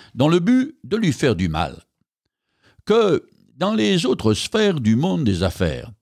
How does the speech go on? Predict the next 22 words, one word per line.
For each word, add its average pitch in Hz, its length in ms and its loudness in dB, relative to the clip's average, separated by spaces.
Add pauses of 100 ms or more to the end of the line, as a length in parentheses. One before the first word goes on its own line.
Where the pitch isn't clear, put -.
(880)
et 208 280 4
de 151 120 2
la 143 260 4
politique, 147 720 -2 (360)
les 185 220 2
costumes 202 600 0
trois 127 280 0
pièces 208 540 0 (260)
tentent 196 360 -2
de 101 160 2
gravir 147 680 0
les 104 220 0
échelons 151 420 0
en 104 120 2
marchant 113 480 0
sur 175 240 -6
la 98 120 0
tête 95 320 -4
les 92 220 0
uns 95 60 0
des 80 240 -4
autres. 101 400 -6